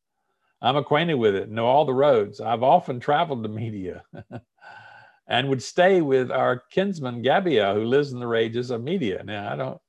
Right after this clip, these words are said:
you know, we don't really find out that that's the case in the book. I, anyway, seems like he's telling a few fibs there, but, uh,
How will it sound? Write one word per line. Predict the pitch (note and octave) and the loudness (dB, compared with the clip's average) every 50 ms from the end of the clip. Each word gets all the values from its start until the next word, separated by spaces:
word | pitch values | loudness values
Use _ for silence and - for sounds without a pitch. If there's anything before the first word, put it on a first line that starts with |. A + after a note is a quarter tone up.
| _ _ | _ _
you | A#2+ | -12
know, | G#2 G#2 G2 G#2 | -10 -10 -8 -8
we | G#2+ A#2 | -6 -6
don't | C3 C3+ - A#2+ | -6 -8 -6 -6
really | A#2+ A#2+ A2+ | -6 -6 -6
find | - - C3 B2+ A#2+ A2+ | -6 -8 -8 -8 -4 -2
out | A2+ A2+ A2+ A2 | -2 -2 -2 -4
that | G#2+ G2 F#2+ | -8 -12 -10
that's | - - A2 A2 - - - - _ _ _ _ _ _ _ _ _ _ _ _ _ | -6 -6 -8 -8 -10 -20 -20 -20 _ _ _ _ _ _ _ _ _ _ _ _ _
the | - G2 | -20 -20
case | - - E3+ F3+ F#3+ C3+ G#2 G#2+ G#2+ - - - - | -8 0 2 4 4 4 2 -2 -6 -10 -18 -20 -18
in | A2+ A#2 A2 A2 | -18 -16 -14 -14
the | G#2+ G#2 | -14 -6
book. | G#2+ D3 E3+ B2+ A2 G#2+ A2+ | -2 2 2 2 2 2 -2
I, | A2+ G#2 G#2+ A2 A#2 G2 _ _ _ _ _ _ _ _ _ _ _ _ _ _ _ _ _ _ _ _ _ - | -8 -10 -12 -14 -16 -20 _ _ _ _ _ _ _ _ _ _ _ _ _ _ _ _ _ _ _ _ _ -12
anyway, | A#2+ A2+ G#2 F#2+ F#2 F#2 G#2+ _ _ _ _ _ _ _ _ - _ _ _ _ _ _ _ _ _ _ _ _ _ _ _ _ _ _ _ _ _ _ | -8 -6 -4 -4 -4 -6 -10 _ _ _ _ _ _ _ _ -20 _ _ _ _ _ _ _ _ _ _ _ _ _ _ _ _ _ _ _ _ _ _
seems | _ - A#2 G#2 G2 | _ -16 -14 -8 -6
like | G2+ G2 - | -6 -6 -6
he's | A2 G2 | -10 -12
telling | - - A2+ G2 G2 G2 | -8 -8 -8 -8 -10 -14
a | F#2 | -14
few | - A2 G#2+ | -14 -14 -14
fibs | G#2+ - B2 A#2 A2 A2+ | -12 -10 -10 -10 -10 -8
there, | A#2 G#2+ G#2 B2 C3 | -6 -6 -6 -6 -6
but, | A#2+ G2 - - _ _ _ _ _ _ _ _ _ _ _ _ _ _ _ _ _ _ _ _ _ _ _ _ _ _ _ _ _ _ _ _ _ _ _ - | -8 -10 -10 -12 _ _ _ _ _ _ _ _ _ _ _ _ _ _ _ _ _ _ _ _ _ _ _ _ _ _ _ _ _ _ _ _ _ _ _ -8
uh, | - A#2 A#2 A#2 | -4 -2 0 0